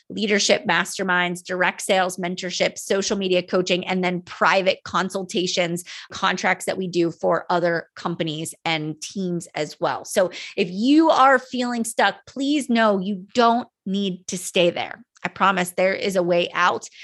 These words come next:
and we are in this together, and we are going to figure it out. All right. New levels, new devils, new heights, new successes.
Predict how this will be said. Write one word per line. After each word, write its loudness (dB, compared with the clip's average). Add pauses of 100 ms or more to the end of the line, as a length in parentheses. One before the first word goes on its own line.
(100)
and -2
we 0
are 0
in 0
this -4
together, 0
and -6
we -4
are 0
going -2
to -10 (220)
figure -2
it -2
out. -8 (120)
All 4
right. 4 (260)
New -2
levels, 4
new -4
devils, 0
new -4
heights, -2
new -4
successes. 2